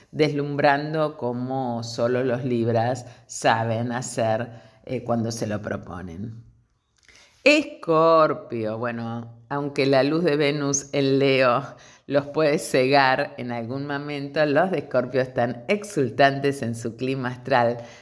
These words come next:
repleto de una tierra que les brinda un lugar seguro, desde el lugar para mirar, desde su lugar para mirar al mundo. Tienen a Tauro,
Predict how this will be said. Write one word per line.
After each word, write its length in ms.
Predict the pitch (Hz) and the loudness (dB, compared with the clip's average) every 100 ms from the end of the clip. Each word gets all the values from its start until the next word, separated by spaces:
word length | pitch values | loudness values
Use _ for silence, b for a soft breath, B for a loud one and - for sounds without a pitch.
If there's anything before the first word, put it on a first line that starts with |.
| B | B
repleto 640 | 180 175 170 185 180 185 | 0 0 2 0 2 0
de 80 | 170 | 2
una 240 | 170 165 160 | 0 -2 0
tierra 400 | 156 156 160 165 | 0 2 2 2
que 80 | |
les 180 | 135 135 | 0 0
brinda 420 | 131 131 127 131 | -2 -4 -2 -2
un 140 | 131 127 | 0 0
lugar 300 | 123 120 127 | 0 2 2
seguro, 680 | 127 131 156 185 160 156 160 | 0 -2 2 2 4 2 2
desde 260 | 135 120 | 0 -2
el 200 | 113 117 | -2 0
lugar 540 | 117 113 113 120 117 117 | -2 0 0 0 -4 -6
para 220 | 117 110 | -6 -4
mirar, 340 | 117 113 113 | -2 -2 -2
desde 220 | - 120 | -4 -4
su 140 | 110 117 | -4 -2
lugar 360 | 113 127 127 | 2 2 2
para 200 | 120 117 | -2 -6
mirar 380 | 113 113 113 117 | -4 -4 -4 -2
al 120 | 113 | -2
mundo. 440 | 123 156 147 135 127 | -2 -2 -2 -2 -2
Tienen 300 | 156 180 160 | -2 -2 -2
a 160 | 151 | -2
Tauro, 560 | - - 143 127 123 120 | 2 4 4 2 0 -2